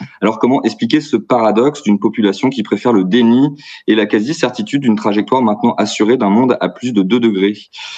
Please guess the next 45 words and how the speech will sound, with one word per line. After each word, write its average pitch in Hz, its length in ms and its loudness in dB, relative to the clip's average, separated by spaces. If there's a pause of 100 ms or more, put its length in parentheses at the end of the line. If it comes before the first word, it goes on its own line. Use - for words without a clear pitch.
(160)
D'abord 120 240 0
pour 113 120 0
des 101 120 4
effets 104 240 2
de 110 160 0
cadrage 113 560 0
médiatique 113 480 0
et 107 60 4
attentionnel 110 720 0 (340)
dont 101 120 0
nous 107 120 2
parlions - 280 0
avec 190 180 2 (100)
Yves - 160 -2
Citon 135 460 0
en 101 120 2
janvier. 98 440 0 (500)
En 101 80 0
février, 117 420 2
les 120 160 2
associations 107 520 0
à 110 60 2
l'origine 107 340 2
de 104 80 4
l'affaire 107 380 0
du 101 100 0
siècle 135 440 0
calculaient 107 420 0
que 135 120 -6
seulement 113 380 2
deux 123 220 2
virgule 107 260 0
sept - 260 -4
pour 110 140 -4
cent 123 160 0
du 110 80 2
temps 104 140 0
d'antenne 101 320 2
de 101 80 4
la 95 80 0
campagne 110 360 0
était 101 200 0
consacré 98 480 -2
au 110 120 2
sujet. 98 440 -2